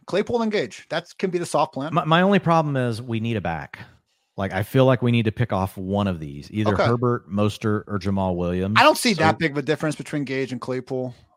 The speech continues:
Speaker 1: I might even have
Speaker 2: I, I think
Speaker 1: Claypool
Speaker 2: we
Speaker 1: as
Speaker 2: should
Speaker 1: well.
Speaker 2: take the value, to be honest. Sometimes
Speaker 1: Go
Speaker 2: Gage
Speaker 1: for it.
Speaker 2: will fall all the way back down here again.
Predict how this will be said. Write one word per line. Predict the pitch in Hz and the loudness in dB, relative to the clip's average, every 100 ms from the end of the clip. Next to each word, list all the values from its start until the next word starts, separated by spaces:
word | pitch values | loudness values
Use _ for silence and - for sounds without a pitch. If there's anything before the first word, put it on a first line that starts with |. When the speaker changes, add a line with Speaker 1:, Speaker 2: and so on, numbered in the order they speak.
| _ | _
Speaker 1:
I | 143 | -2
might | 214 214 | 2 4
even | 127 123 | 2 -2
have | 117 127 | -4 0
Speaker 2:
I, | 156 | 2
I | |
think | 262 220 | 4 6
Speaker 1:
Claypool | |
Speaker 2:
we | 185 | 6
Speaker 1:
as | |
Speaker 2:
should | - 127 | 6 2
Speaker 1:
well. | |
Speaker 2:
take | 135 120 - | 2 2 0
the | 98 | -2
value, | 90 85 87 92 92 | 0 -2 -2 -2 -2
to | |
be | 85 80 | -2 -4
honest. | 80 82 85 - | -4 -6 -8 -2
Sometimes | 139 180 185 143 90 | 0 4 4 2 2
Speaker 1:
Go | 107 | 2
Speaker 2:
Gage | 110 | 2
Speaker 1:
for | 107 | 0
it. | |
Speaker 2:
will | 92 | -4
fall | - 98 92 | 0 2 2
all | 92 | 0
the | 95 | -2
way | 92 | -2
back | 87 80 | -2 -4
down | 80 80 | -4 -6
here | 80 78 | -6 -10
again. | 69 73 - | -10 -14 -14